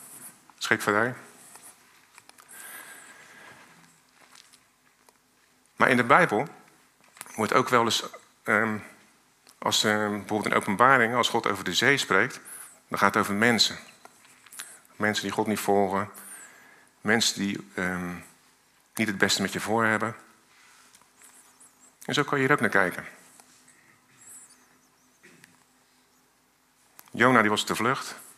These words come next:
En ze werden bedreigd. Dat was een serieuze, levensbedreigende, levensbedreigende dreiging.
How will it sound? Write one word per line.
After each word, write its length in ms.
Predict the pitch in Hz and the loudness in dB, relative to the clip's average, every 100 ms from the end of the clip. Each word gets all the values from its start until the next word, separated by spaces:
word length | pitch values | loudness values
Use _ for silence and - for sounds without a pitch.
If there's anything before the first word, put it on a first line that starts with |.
| _ - - - _ _ - | _ -20 -20 -20 _ _ -8
En 120 | 98 | -2
ze 60 | 95 | 2
werden 180 | 101 | 2
bedreigd. 520 | 90 104 120 107 - - - - _ _ _ _ - _ - | 4 4 6 6 2 -8 -16 -20 _ _ _ _ -20 _ -20
Dat 100 | - | -8
was 320 | 95 - - | -4 -2 -2
een 60 | |
serieuze, 600 | - 139 127 123 110 107 | 0 4 6 6 4 0
levensbedreigende, 1040 | 101 131 139 113 101 110 117 110 110 107 - - | 4 4 4 2 2 6 6 4 2 0 -2 2
levensbedreigende 1080 | 120 143 131 127 - 98 127 127 123 113 113 - - - - - - - - - - _ _ _ _ _ | 4 6 2 -2 0 4 6 6 4 2 0 -10 -18 -18 -18 -20 -20 -20 -20 -20 -20 _ _ _ _ _
dreiging. 640 | - - 117 107 92 82 | 0 4 6 4 0 -4